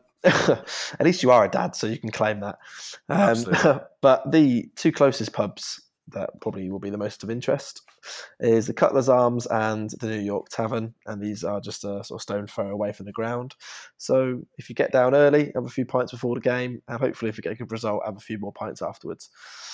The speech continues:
Speaker 1: Um, so on that note, gents,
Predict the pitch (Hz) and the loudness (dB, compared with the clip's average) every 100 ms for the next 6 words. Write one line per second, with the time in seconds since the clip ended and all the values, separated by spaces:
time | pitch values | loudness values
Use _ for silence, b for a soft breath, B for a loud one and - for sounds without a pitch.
0 | B _ - 117 113 113 113 - _ _ | B _ -2 2 2 0 -8 -14 _ _
1 | _ _ - _ - 151 101 - - _ | _ _ -20 _ 6 6 6 -2 -20 _
2 | _ 131 123 - 131 143 139 151 170 - | _ -6 -4 -2 0 -2 0 -4 -4 -10
3 | - | -14